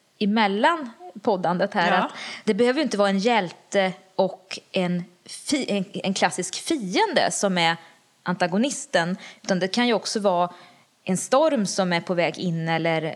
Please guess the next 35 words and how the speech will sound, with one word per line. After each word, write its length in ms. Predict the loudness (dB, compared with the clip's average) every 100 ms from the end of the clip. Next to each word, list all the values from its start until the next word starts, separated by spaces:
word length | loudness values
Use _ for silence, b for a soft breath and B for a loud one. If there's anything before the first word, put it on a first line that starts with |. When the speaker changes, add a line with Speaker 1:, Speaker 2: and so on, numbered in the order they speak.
| -10
Speaker 2:
Mm. 140 | -8 -2
Speaker 1:
inre 420 | 0 0 0 -2
tvivel 500 | -4 -2 0 0 0
eller 140 | 0
vad 180 | 0 -2
som 140 | -2 0
helst. 460 | 0 0 -4 -12 -6 -2
Nå-, 180 | 0
något 260 | 0 -4 0
motstånd 640 | 0 0 -4 0 0 0
som 140 | -2 0
gör 180 | 2
att 80 | 0
det 40 | -4
är 40 |
svårt 460 | -4 0 0 0 -8
att, 200 | -8 -8
att 160 | -4
nå 240 | 0 0 0
det 60 |
här 80 | 0
målet. 580 | 0 2 0 -4 -14 -20 B B B B B B B _ -2
Och 120 | 2
sen 240 | 2 0 -4
sker 180 | -2 0
det 60 | 2
en 60 |
upptrappning 760 | 0 -2 -4 -4 -2 0 0 -2 -10 -6
när 100 | -4
tempot 380 | 0 -2 0 0
ökar 380 | 0 0 0 -2
och 80 | 0
konflikterna 580 | -4 -4 -4 -2 -2
trappas 320 | -4 -4 0 0
upp. 280 | 0 -6